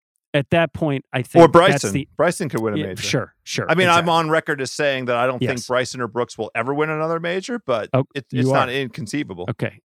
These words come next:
Speaker 1: and, and the audience knows what to do when you say that, but I, I think, I think that that is probably the next time there will be real pressure, because I'm just not sure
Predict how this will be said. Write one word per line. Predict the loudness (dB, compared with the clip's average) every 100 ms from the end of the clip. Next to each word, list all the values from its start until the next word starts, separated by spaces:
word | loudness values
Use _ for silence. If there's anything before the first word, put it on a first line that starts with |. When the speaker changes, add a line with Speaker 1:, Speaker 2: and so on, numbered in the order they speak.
| -8
Speaker 1:
and, | -6 -4
and | -4
the | -2
audience | -2 -2 -4 -4
knows | -4 -2
what | -6
to | -4
do | -4
when | -2
you |
say | -2 -2
that, | -2 -2
but | -6 -4
I, | -6 -4
I | -6
think, | -4 -2 0 0 -6 -18 _ _ _ _ _
I | -6
think | -4 -4 -4 -4 -10 -10
that | -6
that | -2 -2 -2
is | -6 -8
probably | -6 -4 -4 -4 -4 -4
the | -4
next | -6 -6 -10
time | -14 -10 -8 -6
there | -4 -4
will | -2 -4
be | -4 -4
real | -4 -4
pressure, | -6 -6 -6 -6 -6
because | -6 -6 -6
I'm | -6
just | -4 -6 -4
not | -4 -4
sure | -6 -4 -4